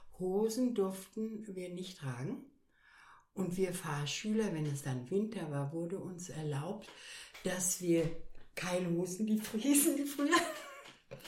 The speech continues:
keine Hosen. Und darüber musste man einen Rock anziehen. Also das sah aus. <laughs> Ja, das war die Kleiderordnung. Und beim Sport war interessant, nicht so, sondern das waren so Schlabberärmel bis zum Ellenbogen.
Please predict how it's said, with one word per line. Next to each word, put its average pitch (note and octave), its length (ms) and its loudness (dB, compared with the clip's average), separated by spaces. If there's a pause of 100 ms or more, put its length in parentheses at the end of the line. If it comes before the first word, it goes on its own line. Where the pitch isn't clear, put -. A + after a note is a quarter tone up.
(100)
keine D#3+ 280 -4
Hosen. G3+ 340 0 (760)
Und A3+ 140 8
darüber A#3 360 6
musste A3+ 260 2
man F3+ 140 2
einen E3+ 140 4
Rock C3+ 120 -6 (180)
anziehen. - 480 -12 (100)
Also C3+ 220 -2 (140)
das F#3+ 260 -2
sah D3+ 300 -4
aus. D#3 260 -10
<laughs> - 60 -18 (2000)
Ja, F3+ 120 6 (140)
das - 260 2
war A3+ 100 -4
die - 140 -8
Kleiderordnung. B2+ 680 -8 (180)
Und F3 100 -4
beim D3+ 220 0
Sport D3 520 -2
war A3 140 -2
interessant, G#3+ 680 -2 (560)
nicht G3+ 260 2
so, E3 300 2
sondern F#3 340 -2
das E3 220 -2
waren E3+ 160 0
so E3+ 100 -6
Schlabberärmel G#3 640 -4 (160)
bis F3 220 -6
zum - 180 -8
Ellenbogen. F3 680 2